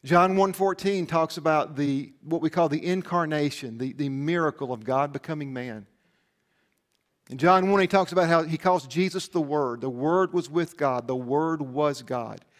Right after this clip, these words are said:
And, and what he means by that is basically the, the, the brilliance behind creation was what that word word meant, the Greek word's logos, the brilliance, the organi-, the logic, the reasoning, the, the, the mind behind creation,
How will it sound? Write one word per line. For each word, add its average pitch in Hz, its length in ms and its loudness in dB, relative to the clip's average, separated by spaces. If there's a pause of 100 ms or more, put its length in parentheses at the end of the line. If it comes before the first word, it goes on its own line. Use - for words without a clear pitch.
(460)
And, 151 100 -6
and 156 180 -2
what 170 80 4
he 170 60 4
means 180 300 2
by 180 180 4
that 170 180 4
is 135 120 0
basically 160 460 0
the, 147 140 0
the, 156 300 -4
the 143 140 -4
brilliance 160 880 2
behind 170 480 -2
creation 139 640 -6 (1700)
was 127 120 -14
what 156 140 0
that 151 160 2
word 151 220 0
word 147 320 2
meant, 131 180 -4
the 120 100 -8
Greek 151 300 -2
word's 143 180 -4
logos, 135 540 -4
the 135 80 -10
brilliance, 147 1120 -2 (380)
the 143 100 -2
organi-, 156 600 2
the 135 140 -2
logic, 143 760 -2 (520)
the 139 160 -2
reasoning, 143 680 0
the, 135 120 -4
the, 135 200 -6 (100)
the 135 140 -8
mind 151 680 -2
behind 165 420 -4
creation, 131 680 -10